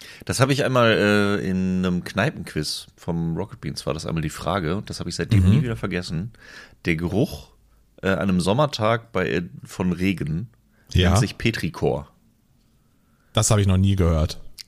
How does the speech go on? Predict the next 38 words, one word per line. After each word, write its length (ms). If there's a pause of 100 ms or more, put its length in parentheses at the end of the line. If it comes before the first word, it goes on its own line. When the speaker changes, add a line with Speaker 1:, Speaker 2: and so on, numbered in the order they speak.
(140)
Speaker 1:
Ja, 200 (100)
Petrichor, 640
so 180
heißt 220
dieser 180
Geruch. 360 (120)
Den 220
hatten 200
wir 100
letztens 420
hier, 260
da 120
war 100
es 100
auch 160
den 120
ganzen 260
Tag 140
so 240
heiß 280
und 60
da 60
hat's 140
abends 280
ein 40
bisschen 180
geregnet. 320
So 120
starken 480
Petrichor 720 (520)
habe 240
ich 360 (540)
selten 400
gerochen. 320 (400)
Speaker 2:
Krank. 500
Speaker 1:
Ist 140
richtig 260
schön, 280